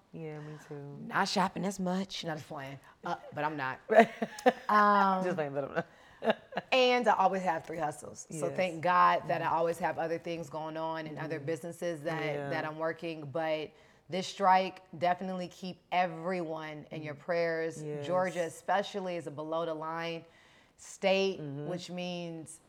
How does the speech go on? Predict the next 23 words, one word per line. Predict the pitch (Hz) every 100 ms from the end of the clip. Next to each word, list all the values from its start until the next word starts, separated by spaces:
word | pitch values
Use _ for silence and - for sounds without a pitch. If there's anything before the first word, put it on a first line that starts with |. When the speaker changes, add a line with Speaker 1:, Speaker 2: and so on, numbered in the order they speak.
| _ _ -
Speaker 2:
if | 175
you | 269
a | 247
makeup | 233 220 214
artist, | 220 208 196
you | 269
can | 208
work. | 160 - - -
Speaker 1:
Yeah. | 170 147 139
Speaker 2:
You | 208
don't | 196
have | 190 190
to |
be | 208
union. | 226 196 185 175 170
Speaker 1:
You |
don't, | 147 147 139
yeah. | 139 143 175
Speaker 2:
You |
can | 196 170
find | 180 180 190
this | 202
dream | - 175 170 170 170